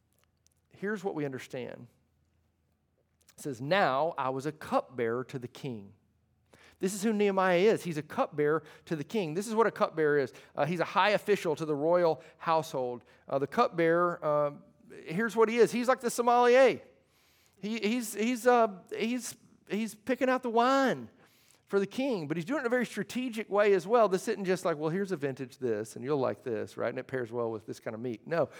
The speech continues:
that's not just what he's doing. He's also protecting the king, because the cupbearer would make sure that the wine that the king was to drink wouldn't be poisoned.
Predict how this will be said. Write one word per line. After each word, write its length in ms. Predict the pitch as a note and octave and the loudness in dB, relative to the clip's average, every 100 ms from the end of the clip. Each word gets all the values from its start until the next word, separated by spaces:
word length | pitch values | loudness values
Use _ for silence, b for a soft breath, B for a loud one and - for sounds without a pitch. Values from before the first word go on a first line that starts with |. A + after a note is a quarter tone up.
| B | B
that's 180 | E3+ F3+ | 4 6
not 220 | A#3+ A#3 | 8 6
just 160 | G#3+ G#3 | 4 2
what 160 | A#3 G#3+ | 6 6
he's 160 | G#3 | 4
doing. 360 | D#3+ C#4 A#3+ G#3 B B B | -2 4 4 4 B B B
He's 200 | G3 G#3 | -4 0
also 340 | B3 D#4 B3+ | 4 4 4
protecting 800 | A3+ A3+ G3 C4+ C#4 - E4+ D#4+ | 4 4 4 6 6 6 0 6
the 80 | G#3 | 4
king, 560 | - F3+ C#3 A2 G2 G2+ _ _ _ _ _ _ _ _ _ _ _ _ _ _ _ _ _ _ | 4 -2 -2 -4 -10 -20 _ _ _ _ _ _ _ _ _ _ _ _ _ _ _ _ _ _
because 240 | E3+ F3+ F#3 | -2 -2 -2
the 60 | |
cupbearer 500 | - C#4+ C#4 G#3+ G#3+ | 4 6 8 8 8
would 160 | G3 F3+ | 6 6
make 180 | A3+ A#3 | 2 2
sure 320 | - B3+ G#3+ | -4 0 0
that 140 | F#3+ | 0
the 80 | F#3+ | -2
wine 440 | D#3 F#3 G3+ A#3 | -2 0 2 0
that 100 | G#3+ F3+ | -2 -6
the 60 | |
king 320 | F3+ A3+ G#3+ | -6 -4 -2
was 120 | F#3 E3+ | -2 -6
to 100 | C#3 | -10
drink 340 | D3 G3+ E3 | -8 -6 -6
wouldn't 300 | D3+ E3 F#3 | -4 -4 -2
be 140 | D3 C3+ | -4 -6
poisoned. 680 | - - - A3+ C3+ A2 | -8 -20 -10 -8 -8 -14